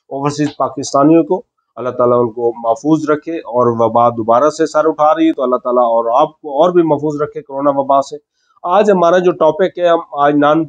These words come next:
नाइन प्रिज्म के ऊपर आपको detail में बताएंगे कि वहाँ पे market की क्या सूरत हाल है, डेवलपमेंट की क्या सूरत हाल है, possession की क्या सूरत हाल है और मार्केट स्टैंड कर रही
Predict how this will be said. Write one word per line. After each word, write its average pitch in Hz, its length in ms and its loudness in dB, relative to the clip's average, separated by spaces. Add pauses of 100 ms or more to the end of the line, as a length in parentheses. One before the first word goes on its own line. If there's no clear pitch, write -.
नाइन 147 300 0
प्रिज्म 160 320 -10
के 180 120 -12
ऊपर 143 300 -2
आपको 139 440 -4 (260)
detail 180 540 2 (160)
में 147 200 -2
बताएंगे 143 540 2
कि 156 120 -4
वहाँ 131 200 2
पे 135 200 0
market 131 360 0
की 170 180 -20
क्या 170 260 -6
सूरत 170 280 0
हाल 165 200 4
है, 170 160 -2
डेवलपमेंट 147 440 -2
की 170 140 -20
क्या 165 220 -8
सूरत 160 300 -2
हाल 165 180 4
है, 170 80 0
possession 139 520 -8
की 156 140 -10
क्या 139 220 -2
सूरत 117 280 0
हाल 98 200 2
है - 120 -10 (240)
और 160 140 -2
मार्केट 156 480 0
स्टैंड 175 420 -2
कर 165 160 2
रही 175 180 2